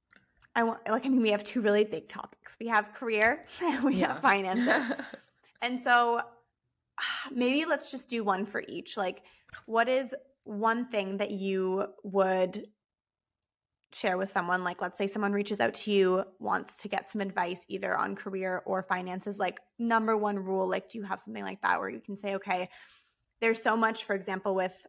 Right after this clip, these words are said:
Speaker 1: career and finances, or finances rather, like, of this bro, finance bro mentality. And, like, I think that that can turn a lot of people off where they're like, "Ugh, I don't wanna do that. I don't want it to be slimy. I don't wanna blah, blah, blah, blah, blah." Like, kind of,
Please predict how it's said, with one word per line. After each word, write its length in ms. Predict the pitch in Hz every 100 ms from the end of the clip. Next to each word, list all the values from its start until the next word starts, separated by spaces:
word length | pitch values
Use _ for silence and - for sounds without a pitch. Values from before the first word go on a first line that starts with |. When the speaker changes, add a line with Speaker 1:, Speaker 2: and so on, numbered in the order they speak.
| _
Speaker 1:
career 220 | - 202 190
and 120 | 202
finances, 640 | 202 185 185 196 202 185 -
or 220 | 190 196
finances 440 | - 196 180 196 196
rather, 320 | 180 185 185
like, 180 | 180 190
of 140 | 196 185
this 280 | 190 - - _ _
bro, 380 | 220 196 190 190
finance 460 | - 185 185 180
bro 260 | - 180 170
mentality. 640 | 175 185 - 87 - - -
And, 140 | - 202
like, 120 | 196
I 60 | 202
think 200 | 220 208
that 120 | 208
that 160 | 196 -
can 120 | 208
turn 200 | 208 214
a 60 |
lot 180 | 196 196
of 100 | 202
people 300 | - 220 - -
off 280 | 254 240
where 100 | 214
they're 140 | 202 190
like, 300 | 175 175 - - _ _ -
"Ugh, 140 | 143 -
I 80 | 208
don't 140 | 190
wanna 200 | 180 170
do 180 | 196 247
that. 140 | 254 226
I 80 | 202
don't 120 | 185
want 140 | 180
it 80 | 190
to 80 | -
be 100 | 208
slimy. 600 | - - 240 240 233 226
I 100 | 196
don't 140 | 196 185
wanna 200 | 180 180
blah, 100 | 196
blah, 100 | 180 170
blah, 220 | 160 180
blah, 280 | 240 247 240
blah." 20 | 247 - _
Like, 300 | 202 180 180 _ _ _ _ _
kind 220 | - 247 214
of, 200 | 196